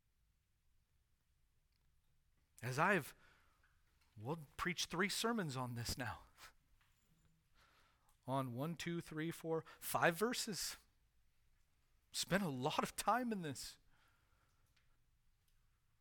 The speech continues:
And this passage has greatly impacted my heart. And my prayer is that it impacts your heart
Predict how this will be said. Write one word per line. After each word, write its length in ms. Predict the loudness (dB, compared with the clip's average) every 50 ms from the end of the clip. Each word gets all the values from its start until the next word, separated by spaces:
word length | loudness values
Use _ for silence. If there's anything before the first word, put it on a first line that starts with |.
| _ _ _ _ _ _ _ _ _ _ _ _ _ _ _ _ _ _ _ _ _ _ _ _ _ _ _ _ _ _ _ _ _ _ _ _ _ _ _ _ _ _ _ _ _ -20 -18 -12
And 80 | -8 -6
this 160 | -6 -6 -4
passage 540 | -4 -4 -4 -4 -4 -4 -4 -4 -4 -4 -2
has 200 | -4 -4 -4 -8 -14 -16 -14 -12 -10 -6 -2
greatly 500 | 0 0 0 0 0 -2 0 0 0 -2 -6 -12 -20 -18 -18 -20 -18 -8 -4
impacted 800 | 0 0 0 0 -2 -2 -2 -2 -2 -2 -4 -4 -6 -6 -6 -8 -16 -20 -20 -20 -20 _ -12
my 160 | -10 -8 -8
heart. 340 | -8 -10 -10 -10 -12 -12 -14 -16 _ _ _ _ _ _ _ _ _ _ _ _ _ -16 -12
And 100 | -8 -4
my 120 | -4 -4
prayer 440 | -4 -6 -6 -4 -2 -2 -2 -2 -4
is 120 | -4 -6 -6
that 140 | -8 -8 -10
it 80 | -8 -6
impacts 540 | -6 -6 -4 -4 -6 -8 -8 -8 -10 -10 -10
your 200 | -8 -8 -10 -10
heart 320 | -10 -12 -12 -12 -12 -12